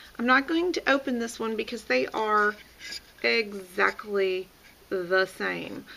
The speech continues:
So I'm gonna take the one that I've already used and we're gonna test it out. And spray.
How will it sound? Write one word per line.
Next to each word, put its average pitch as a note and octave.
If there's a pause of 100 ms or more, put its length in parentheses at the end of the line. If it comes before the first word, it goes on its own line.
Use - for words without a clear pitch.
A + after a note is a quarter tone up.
(120)
So -
I'm B3
gonna C4
take C#4
the B3+
one A#3+
that G#3+
I've G3+
already A#3+
used G3+ (140)
and G#3
we're F#3
gonna G3+
test -
it F#3
out. F3 (1300)
And A#3
spray. A3+